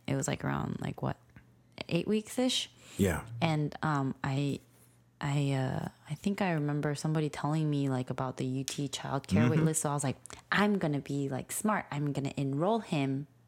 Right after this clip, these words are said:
Speaker 1: when I'm eight weeks pregnant so that he'd have a spot right away." But then when I called, they were like, "Oh, yeah, it's,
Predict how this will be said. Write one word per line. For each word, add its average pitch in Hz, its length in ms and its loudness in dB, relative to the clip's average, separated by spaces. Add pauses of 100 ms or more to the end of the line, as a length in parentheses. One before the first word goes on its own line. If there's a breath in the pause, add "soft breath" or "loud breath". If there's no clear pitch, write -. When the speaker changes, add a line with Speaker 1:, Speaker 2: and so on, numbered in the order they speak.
(100)
Speaker 1:
when 147 140 0
I'm 135 180 0
eight 294 180 4
weeks - 200 0
pregnant 147 480 -2 (140)
so 147 180 0
that 139 280 0
he'd 170 440 0
have 147 200 -2
a 143 40 -2
spot - 420 0 (140)
right 156 160 2
away." 220 340 2 (640 loud breath)
But - 160 -10
then 135 180 4
when 135 100 2
I 131 100 2
called, 151 420 -2
they 139 100 2
were 139 160 2
like, 123 320 -2 (800 loud breath)
"Oh, 156 220 6
yeah, 139 360 -2 (1080)
it's, - 360 0